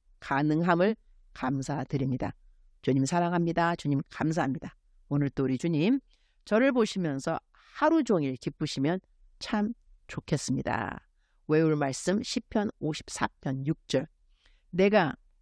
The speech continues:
낙헌제로 주께 제사하리다. 여호와여, 주의 이름에 감사하오리니 주의 이름이 선하심이니이다."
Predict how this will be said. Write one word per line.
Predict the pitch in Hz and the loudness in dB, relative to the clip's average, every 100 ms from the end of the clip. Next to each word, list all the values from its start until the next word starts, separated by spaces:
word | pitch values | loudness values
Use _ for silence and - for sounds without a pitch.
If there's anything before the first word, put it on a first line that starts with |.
| _ | _
낙헌제로 | 156 156 160 _ - 233 220 208 165 170 165 | 0 0 0 _ 0 4 4 4 2 2 -2
주께 | - 151 - 151 135 | -6 -10 0 0 0
제사하리다. | - 139 156 190 123 - - _ _ _ _ _ _ 147 | -2 -2 -2 -6 -8 -12 -16 _ _ _ _ _ _ 0
여호와여, | 143 143 135 156 160 - _ _ _ _ _ - | 2 2 -2 -6 -10 -16 _ _ _ _ _ -4
주의 | 185 175 165 | 4 4 4
이름에 | 160 160 151 | 2 2 0
감사하오리니 | - 151 151 180 160 156 151 196 254 - _ _ | -2 -4 -2 0 2 2 2 2 0 -2 _ _
주의 | - 202 208 214 | -4 2 4 4
이름이 | 202 214 190 131 - _ 156 | 2 2 2 0 -6 _ -12
선하심이니이다." | - 208 214 220 220 202 - 196 - _ - 151 147 131 139 135 139 139 | -6 0 2 2 0 -2 -4 -6 -8 _ -4 -2 0 0 -2 -2 -4 -6